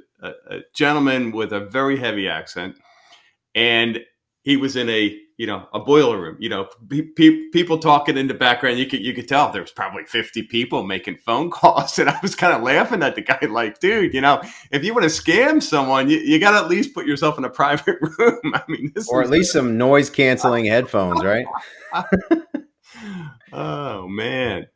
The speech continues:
Speaker 1: But
Speaker 2: filter out that noise with that boom mic, whatever. Yeah, I
Speaker 1: Yeah.
Speaker 2: agree. I've had
Speaker 1: Yeah.
Speaker 2: the same thing happen where you can hear all the commotion in the back, and it's like, "Wait, what are you calling me for again?"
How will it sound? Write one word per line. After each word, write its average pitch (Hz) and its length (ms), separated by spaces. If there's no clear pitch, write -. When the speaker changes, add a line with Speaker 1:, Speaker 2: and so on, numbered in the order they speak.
Speaker 1:
But 135 320
Speaker 2:
filter 143 320
out 123 160
that 110 180
noise 104 540
with 92 140
that 90 240
boom 113 260
mic, 107 360
whatever. 104 500
Yeah, 113 260
I 113 140
Speaker 1:
Yeah. 160 60
Speaker 2:
agree. 131 380
I've 117 180
had 135 140
Speaker 1:
Yeah. - 40
Speaker 2:
the 123 80
same 123 260
thing 123 180
happen 107 440
where 101 140
you 101 140
can 101 140
hear 117 320
all 107 140
the 98 100
commotion 104 440
in 95 80
the 92 60
back, 104 340
and 98 60
it's 87 100
like, 87 180
"Wait, 110 340
what 120 200
are 214 40
you 233 120
calling 226 300
me 233 100
for 226 200
again?" 233 320